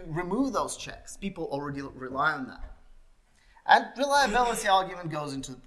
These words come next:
pretty much, um, a different direction. <laughs> So artificially wide contracts, for example, u-, us returning a NAN, which is reasonable in some sense of the word, but if we return a NAN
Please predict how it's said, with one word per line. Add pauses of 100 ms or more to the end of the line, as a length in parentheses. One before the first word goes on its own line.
(140)
pretty
much, (480)
um, (420)
a
different
direction. (500)
<laughs> (300)
So (180)
artificially
wide
contracts,
for
example,
u-, (260)
us
returning
a
NAN, (360)
which (200)
is
reasonable
in
some (140)
sense
of
the
word, (500)
but
if
we
return
a
NAN